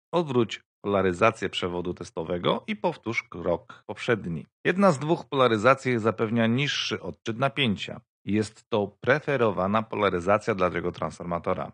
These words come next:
Oznacz odpowiednio przewody pierwotne tego transformatora. Powtórz poprzednie kroki dla każdego transformatora. Podczas sprawdzania polaryzacji każdego transformatora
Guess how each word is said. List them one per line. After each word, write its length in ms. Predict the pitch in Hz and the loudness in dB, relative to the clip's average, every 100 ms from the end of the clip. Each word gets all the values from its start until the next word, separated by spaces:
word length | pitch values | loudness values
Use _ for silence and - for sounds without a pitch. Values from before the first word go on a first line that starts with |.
| _ | _
Oznacz 360 | 175 160 147 - | 2 4 2 2
odpowiednio 500 | 104 - 101 107 98 | -6 -8 -6 -2 -2
przewody 600 | 92 104 92 95 90 85 - | -2 -2 -2 -2 -2 -4 -2
pierwotne 720 | 147 170 131 107 - 107 110 - | 0 2 2 0 0 -2 -2 -6
tego 220 | - 87 87 | -6 -4 -4
transformatora. 760 | 85 82 90 87 82 - - - | -6 -8 -8 -8 -6 -10 -12 -8
Powtórz 460 | - 202 - 160 - | -6 -4 -2 -2 -2
poprzednie 580 | - 117 - 123 117 110 | -6 -4 -2 0 0 0
kroki 400 | - 95 - 127 | 2 0 0 -4
dla 160 | 107 | -4
każdego 440 | 90 87 85 82 90 | -4 -6 -6 -8 -6
transformatora. 800 | - 90 104 104 104 113 90 - _ _ _ | -6 -8 -2 0 2 2 0 -6 _ _ _
Podczas 300 | 113 - 110 | -8 -4 -4
sprawdzania 560 | - 110 92 123 156 131 | 0 0 4 2 2 0
polaryzacji 760 | - 107 101 92 98 139 120 | 0 4 4 4 2 2 -2
każdego 400 | - 87 98 92 | -6 -6 -4 -4
transformatora 840 | 90 - - 85 87 92 - 131 | -4 -6 -6 -4 -2 0 -2 -2